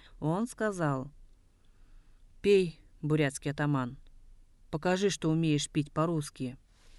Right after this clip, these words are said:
Дугар выпил и задохнулся. Точно в глотку ему влили расплавленного свинца. Он запил спирт стаканом холодной родниковой воды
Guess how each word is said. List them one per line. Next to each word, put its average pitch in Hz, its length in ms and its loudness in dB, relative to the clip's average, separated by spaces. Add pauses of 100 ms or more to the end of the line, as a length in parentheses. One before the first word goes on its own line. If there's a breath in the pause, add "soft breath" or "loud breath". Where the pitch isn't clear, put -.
(160 soft breath)
Дугар 156 440 2
выпил 160 500 2 (200 loud breath)
и 196 100 -2
задохнулся. 175 840 -2 (160)
Точно 151 360 2
в 147 80 -2
глотку 165 360 -2
ему 165 260 0
влили 175 320 0
расплавленного 160 760 -2
свинца. 147 640 -6 (760 soft breath)
Он 160 300 0
запил 160 420 -2
спирт 196 480 -4 (120)
стаканом 247 600 4
холодной 196 560 0
родниковой 170 560 -2
воды 139 600 -2